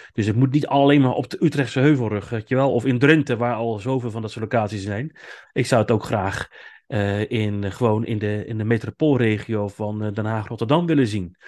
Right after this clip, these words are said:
Dat daar zo'n faciliteit, eh, eh, beschikbaar komt. Eh, een, een, een, en ja, een, een paar van die time-out centra dan. Eh, waar je altijd plek hebt voor de hoogrisicoprofessional in nood.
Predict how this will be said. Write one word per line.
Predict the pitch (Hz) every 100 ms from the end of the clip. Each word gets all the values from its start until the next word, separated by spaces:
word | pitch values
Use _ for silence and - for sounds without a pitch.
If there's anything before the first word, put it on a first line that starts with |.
| -
Dat | - 107
daar | 113 107
zo'n | 113 101
faciliteit, | 117 107 110 110 101 92 104
eh, | 95 90 90 95 95
eh, |
beschikbaar | 92 104 113 92 87
komt. | 87 76 - _ _ - - - - - _
Eh, | - 110 107 95
een, | 113 123 123
een, | 123 117
een, | 139 131 _
en | - 143 139 -
ja, | 170 104
een, | 110 -
een | 147
paar | 175 165
van | 135 135
die | 113 -
time-out | 135 127 143 147
centra | 147 - 170 143 156 156 120
dan. | 110 90 85 _ _ _ _ - - _ _
Eh, | 123 113 107 104 104
waar | 107 123 117
je | 107 104 - _ _ _
altijd | - 202 202 180 160 107 95 - - _ _
plek | 180 185 185
hebt | 131 104 - - _ _ _ _
voor | 147 127 110 101
de | 95 107 104 -
hoogrisicoprofessional | 110 139 127 - - 135 113 110 123 107 - 113 98 95 -
in | - 123
nood. | 135 180 - -